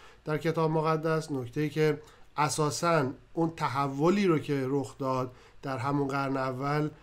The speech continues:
اه، قیام مسیح بود، چون اگر عیسی در قبر میموند کل صحبت‌ها، کل مسائلی که مطرح شده بود میتونست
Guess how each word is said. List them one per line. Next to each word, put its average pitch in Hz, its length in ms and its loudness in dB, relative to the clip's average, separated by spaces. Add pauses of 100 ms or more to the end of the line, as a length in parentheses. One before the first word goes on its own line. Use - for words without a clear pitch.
(200)
اه، 127 340 -4
قیام 143 680 0
مسیح 170 340 2
بود، 165 340 -2
چون 156 220 -2
اگر 151 240 0
عیسی 147 300 -2
در 143 160 -2
قبر 139 440 -2
میموند 165 580 2 (300)
کل 170 360 4
صحبت‌ها، 143 680 -2
کل 160 360 2
مسائلی 143 600 -2
که 160 100 -2
مطرح 147 420 -4
شده 156 260 0
بود 151 180 0
میتونست 156 500 -2